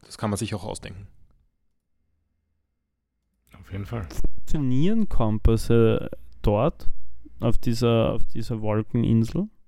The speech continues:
Speaker 2: Mm, mm, mm, ich glaube nicht, nein.
Speaker 1: Ich meine, es hat noch niemand probiert, offensichtlich.
Speaker 2: Auf
Speaker 1: Zumindest
Speaker 2: jeden
Speaker 1: war es
Speaker 2: Fall.
Speaker 1: kein Thema.
Speaker 2: In diesen Folgen hat's keiner probiert.
Speaker 3: Weil vielleicht haben die oben auf dieser Wolke so einen fixen magnetische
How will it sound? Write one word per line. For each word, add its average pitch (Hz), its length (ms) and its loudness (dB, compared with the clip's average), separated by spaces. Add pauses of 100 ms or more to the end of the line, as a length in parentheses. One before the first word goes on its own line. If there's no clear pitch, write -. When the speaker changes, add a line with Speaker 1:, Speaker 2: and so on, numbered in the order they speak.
(240)
Speaker 2:
Mm, - 100 -12
mm, 98 460 -8 (760)
mm, 113 300 -4
ich - 180 -12
glaube 113 340 -2
nicht, - 280 -4
nein. 104 260 -8 (440)
Speaker 1:
Ich 139 100 0
meine, 147 120 2
es 120 60 -2
hat 135 100 0
noch 120 100 0
niemand 139 320 0
probiert, 117 340 -2
offensichtlich. 92 420 -10
Speaker 2:
Auf 120 180 2
Speaker 1:
Zumindest 120 120 2
Speaker 2:
jeden 120 120 4
Speaker 1:
war 104 60 4
es 107 60 -4
Speaker 2:
Fall. 110 120 4
Speaker 1:
kein 107 80 2
Thema. 131 300 -2 (260)
Speaker 2:
In 127 240 0
diesen 131 280 0
Folgen 139 240 2
hat's 135 160 -2
keiner 120 180 0
probiert. - 580 -8 (1600)
Speaker 3:
Weil 120 160 2
vielleicht 131 300 4
haben 147 220 2
die 175 260 2
oben 135 600 4 (140)
auf 135 200 2
dieser 135 260 0
Wolke 135 240 2
so - 120 -2
einen 120 140 2
fixen - 640 2 (240)
magnetische 120 840 0